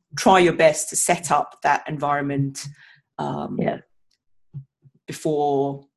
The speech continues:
Speaker 1: set, set up that, those conditions before
Speaker 2: Yes.
Speaker 1: having a conversation.
Speaker 2: But, but, but if you are attempting something very specific,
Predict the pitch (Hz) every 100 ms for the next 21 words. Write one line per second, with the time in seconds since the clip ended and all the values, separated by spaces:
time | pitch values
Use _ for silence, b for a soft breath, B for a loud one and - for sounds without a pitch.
0 | _ 139 - - - 202 180 160 156 -
1 | 185 175 180 165 156 147 139 - 143 -
2 | 143 139 135 139 B B B _ _ _
3 | _ - - 180 - - - - - 131
4 | 127 - 190 - - 208 208 180 208 226
5 | 233 226 214 208 185 - 214 175 - 175
6 | 165 185 170 180 143 - - - _ _
7 | 185 170 - 180 165 269 269 170 165